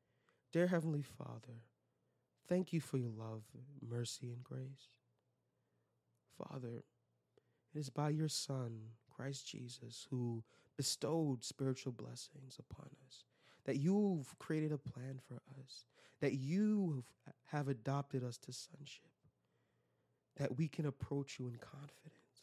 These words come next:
So for those who are struggling with identity, O Lord, I'm asking you to give them the assurance that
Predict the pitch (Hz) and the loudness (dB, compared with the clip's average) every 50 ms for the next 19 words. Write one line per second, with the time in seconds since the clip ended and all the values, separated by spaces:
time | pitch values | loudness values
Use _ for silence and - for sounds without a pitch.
0 | - - - - - _ _ _ _ _ _ _ _ _ _ _ _ _ _ _ | -20 -20 -20 -20 -20 _ _ _ _ _ _ _ _ _ _ _ _ _ _ _
1 | - - - - - 190 185 - 190 175 - 190 196 202 208 208 196 190 - - | -20 -20 -12 0 2 2 4 4 2 2 4 4 4 6 6 6 6 4 4 2
2 | - 190 180 170 165 165 156 151 - _ _ _ _ _ - 139 143 - - - | 4 4 6 6 6 4 4 0 -2 _ _ _ _ _ 2 4 4 4 0 -4
3 | - - 165 175 151 160 160 151 143 - 143 139 135 123 127 131 139 139 143 139 | -2 0 0 0 2 4 4 4 2 2 0 -2 -2 -2 -2 -2 0 0 0 -2
4 | 131 127 123 120 120 120 120 120 123 123 127 131 - - _ _ _ _ _ _ | -2 -4 -6 -6 -8 -8 -8 -10 -10 -10 -12 -14 -16 -18 _ _ _ _ _ _
5 | _ _ _ _ _ _ _ _ _ _ _ _ _ _ _ _ _ _ _ _ | _ _ _ _ _ _ _ _ _ _ _ _ _ _ _ _ _ _ _ _
6 | _ _ _ _ _ _ _ _ - 156 - 151 160 165 170 160 - - 156 143 | _ _ _ _ _ _ _ _ -14 -12 -6 -2 0 0 0 0 -2 -2 -2 -4
7 | 139 139 - - 156 143 131 131 123 120 120 117 _ _ _ _ _ _ _ _ | -2 -2 -2 0 0 2 2 0 0 -2 -6 -10 _ _ _ _ _ _ _ _
8 | _ _ _ _ _ _ - - - 233 208 180 220 196 190 190 160 156 147 - | _ _ _ _ _ _ -16 -6 -4 -4 2 4 4 4 6 4 2 2 2 0
9 | - - - 151 156 160 147 139 135 135 - - - - - - - _ _ _ | -2 -2 -4 -4 -6 -6 -6 -8 -12 -12 -16 -18 -20 -20 -20 -20 -20 _ _ _
10 | _ _ _ _ _ _ _ _ _ _ _ _ _ - 143 147 143 139 135 123 | _ _ _ _ _ _ _ _ _ _ _ _ _ -2 0 2 2 2 2 0